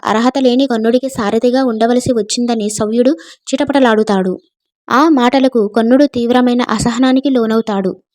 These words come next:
తన కులం ఏదైనా గుణం విషయంలోని తనని మించినవారు లేరని అంటాడు కర్ణుడు. తన స్నేహితుడికి ఇచ్చిన మాట కోసం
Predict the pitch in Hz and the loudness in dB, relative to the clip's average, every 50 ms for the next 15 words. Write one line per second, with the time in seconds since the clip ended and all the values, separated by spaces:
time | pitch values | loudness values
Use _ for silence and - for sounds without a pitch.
0 | _ _ _ _ _ _ _ 254 277 302 302 - 240 240 269 285 269 240 226 226 | _ _ _ _ _ _ _ -4 -4 -2 -2 0 0 2 2 2 4 4 4 4
1 | 247 247 240 233 226 220 214 226 233 269 294 277 254 226 - 240 233 240 240 247 | 4 2 2 2 0 0 0 2 2 4 4 2 2 2 0 0 0 2 2 2
2 | 247 247 254 - 240 214 214 214 214 208 202 196 - - _ _ _ _ _ _ | 2 2 0 0 -2 -4 -4 -2 -2 -2 -4 -6 -8 -14 _ _ _ _ _ _
3 | _ _ _ 247 247 247 247 - 285 285 294 294 285 269 269 285 277 262 233 240 | _ _ _ -4 -4 -2 0 2 2 2 4 4 4 4 4 4 4 4 4 4
4 | 247 269 285 262 240 240 - 254 254 269 277 - 247 220 220 220 202 190 185 - | 2 2 2 2 0 0 -2 0 0 0 0 0 -2 0 0 0 0 0 -2 -2
5 | _ _ _ _ _ - 254 254 247 240 - - 247 233 240 269 269 294 285 294 | _ _ _ _ _ -4 -2 -2 -2 -2 0 2 2 2 4 2 2 2 2 2
6 | 294 302 277 240 - - 269 285 277 254 226 214 233 277 285 269 240 226 233 - | 0 0 -4 -4 -4 -4 -4 -2 -2 -2 -2 -2 -2 -2 -2 -2 -2 -4 -2 -4
7 | 226 | -4